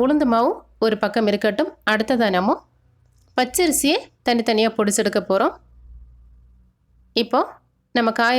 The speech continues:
வச்சிருந்த பச்சரிசியை ஒரு மிக்ஸி ஜார் எடுத்து நல்லா நைஸா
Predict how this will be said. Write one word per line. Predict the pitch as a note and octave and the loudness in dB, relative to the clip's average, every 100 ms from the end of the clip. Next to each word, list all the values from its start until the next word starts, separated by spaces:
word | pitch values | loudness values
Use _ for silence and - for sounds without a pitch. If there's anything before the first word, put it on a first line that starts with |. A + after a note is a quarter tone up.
| A#3+ | 0
வச்சிருந்த | A#3+ A3 G#3 G3 | 0 -2 -2 -2
பச்சரிசியை | - A3 G#3+ B3 E4+ - _ _ _ _ _ A#3 | -2 -2 0 0 -2 -6 _ _ _ _ _ 0
ஒரு | A3+ | 2
மிக்ஸி | A#3 A3+ D4 G#3+ | 0 0 0 2
ஜார் | G3+ G3 | 2 0
எடுத்து | F#3+ D#4+ - - A3 | 0 -2 -4 -2 0
நல்லா | G#3 G#3 | 2 2
நைஸா | A3 G#3+ | 0 0